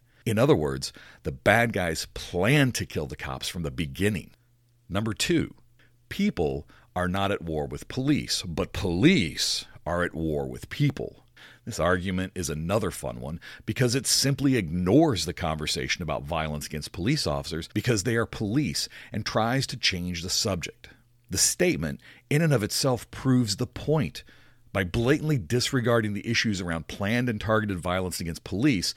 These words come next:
it begins the process of dehumanizing. It makes it easier to victimize. When a cop isn't a person, they can be killed. This statement goes a step further. By immediately declaring that the police are not victims of violence but the perpetrators of it,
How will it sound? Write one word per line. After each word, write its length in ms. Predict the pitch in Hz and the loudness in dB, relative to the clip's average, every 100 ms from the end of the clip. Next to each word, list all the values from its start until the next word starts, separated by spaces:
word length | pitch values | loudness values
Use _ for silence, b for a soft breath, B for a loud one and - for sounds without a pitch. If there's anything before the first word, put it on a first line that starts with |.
| B | B
it 140 | 101 | -4
begins 320 | 113 101 147 | 0 2 0
the 80 | 120 | -2
process 560 | - 95 87 - 92 - | -4 -2 0 0 -2 -4
of 140 | 85 | -6
dehumanizing. 960 | 98 95 - 95 101 78 67 62 - - b | -6 -6 -4 -2 -2 -2 -6 -12 -14 -16 b
It 160 | 127 - | -6 -2
makes 320 | 123 135 - | 0 0 0
it 100 | 143 - | -4 -4
easier 540 | 107 131 123 87 80 85 | -2 2 2 0 -4 -4
to 140 | - | -2
victimize. 920 | 110 92 143 - 95 65 53 - - - - | -2 0 0 0 -4 -6 -10 -14 -14 -16 -12
When 160 | B 95 | B -2
a 60 | 82 | -2
cop 520 | - 147 135 80 - | -2 0 2 0 -2
isn't 300 | - 107 101 | -2 -2 -2
a 60 | 90 | -6
person, 560 | - 113 123 165 156 139 - - _ - | -2 2 4 2 0 -6 -14 -20 _ -4
they 140 | 107 | -2
can 120 | 127 | -2
be 80 | 67 | -4
killed. 420 | - 104 82 - - _ _ _ _ _ - | -4 -2 -2 -6 -16 _ _ _ _ _ 2
This 120 | 180 | 4
statement 400 | - 170 123 104 | 4 4 0 0
goes 180 | 92 82 | 0 0
a 40 | |
step 280 | 80 - - | -2 -4 -6
further. 540 | - - 92 85 - - B B B | -6 -4 -2 -4 -10 -20 B B B
By 140 | 110 | 2
immediately 800 | 104 95 117 139 170 185 165 104 | 2 0 0 2 2 2 0 0
declaring 480 | 92 92 - 95 92 | 0 -2 -2 -2 -2
that 140 | 85 - | -4 -6
the 80 | |
police 420 | - 101 107 113 92 | -8 -2 0 0 -2
are 80 | |
not 220 | 82 58 85 | -4 -8 -2
victims 480 | 104 147 160 135 | 0 0 0 0
of 80 | 135 | -2
violence 480 | 98 107 104 104 - | 2 2 2 0 -4
but 220 | - - | -8 -10
the 80 | - | -12
perpetrators 760 | - - 190 - - 78 71 69 | -6 -2 -2 -2 -2 -2 -4 -8
of 120 | |
it, 100 | - | -8